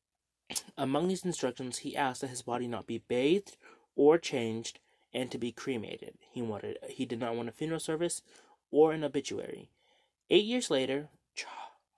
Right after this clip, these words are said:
Charles, um, shot his dog and then com-, completed, completed suicide in Limp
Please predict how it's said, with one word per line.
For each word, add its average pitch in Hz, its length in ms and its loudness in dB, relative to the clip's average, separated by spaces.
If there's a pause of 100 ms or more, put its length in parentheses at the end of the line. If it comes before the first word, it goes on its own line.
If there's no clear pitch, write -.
(200)
Charles, 143 640 0
um, 107 300 -12 (100)
shot 127 340 -8
his 147 160 0
dog - 360 -6 (580)
and 123 160 -4
then 107 60 -4
com-, 120 180 -8 (320)
completed, 127 500 -4 (220)
completed 180 400 -2
suicide 135 500 0 (480)
in 120 460 -2 (340)
Limp 120 340 -6